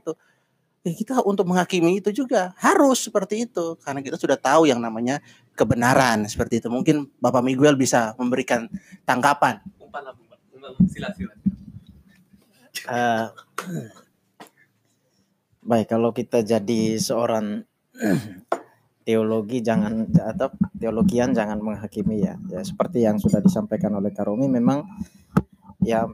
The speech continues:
Speaker 3: memang karena ki-, ketika kita belajar teologi ya, kita berusaha untuk, eh, mempelajari tentang Allah dan kebenaran-kebenarannya.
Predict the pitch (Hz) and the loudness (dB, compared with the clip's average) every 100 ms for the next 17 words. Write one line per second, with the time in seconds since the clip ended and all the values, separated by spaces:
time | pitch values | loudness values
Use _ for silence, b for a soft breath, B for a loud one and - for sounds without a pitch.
0 | - 135 175 202 156 156 147 143 - - | -6 -6 -4 -2 -4 -4 -8 -10 -12 -8
1 | 139 135 135 139 120 123 117 120 - 117 | -6 -6 -2 -4 0 0 0 -2 -2 -2
2 | 117 110 139 190 113 131 175 151 _ _ | -2 0 0 0 -2 -2 0 -2 _ _
3 | _ _ 196 _ 131 - 123 - 127 - | _ _ -20 _ 0 0 -2 0 0 2
4 | 170 143 127 127 180 - _ _ _ _ | 0 2 2 2 0 0 _ _ _ _
5 | _ _ - 120 120 123 117 120 117 117 | _ _ -2 0 2 0 0 2 2 2
6 | 113 113 110 107 101 101 101 98 98 110 | 2 0 0 -2 -2 -2 -4 -8 -12 -16
7 | - _ 107 107 147 208 _ _ _ _ | -20 _ -2 0 -2 -6 _ _ _ _
8 | _ - 117 117 110 113 107 104 104 104 | _ -6 -4 -4 -4 0 0 0 -2 -2
9 | 101 98 92 90 - | -2 -2 -4 -10 -18